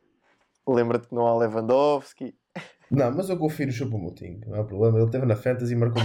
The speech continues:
Speaker 2: marcou-me um gol, portanto tranquilo. Não, mas opa, pronto, este vou manter o coração na mesma. Este é dois um para o Bayern, pronto.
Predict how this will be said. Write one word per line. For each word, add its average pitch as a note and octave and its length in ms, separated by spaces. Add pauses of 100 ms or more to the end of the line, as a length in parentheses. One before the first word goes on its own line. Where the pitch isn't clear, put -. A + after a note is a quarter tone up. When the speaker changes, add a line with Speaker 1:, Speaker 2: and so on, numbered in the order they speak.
(140)
Speaker 2:
marcou-me A#2+ 340
um G#2 40
gol, A#2 260
portanto A2+ 280
tranquilo. G#2 440 (1500)
Não, - 200
mas E3+ 260
opa, D#3 340
pronto, A#2+ 280
este D#3 240
vou D3 160
manter C3 300
o A2 200
coração A#2 360
na A2+ 80
mesma. G2+ 340
Este A#2+ 200
é B2 100
dois A#2+ 220
um A#2+ 100
para A2+ 100
o - 20
Bayern, F#2+ 420
pronto. G2+ 280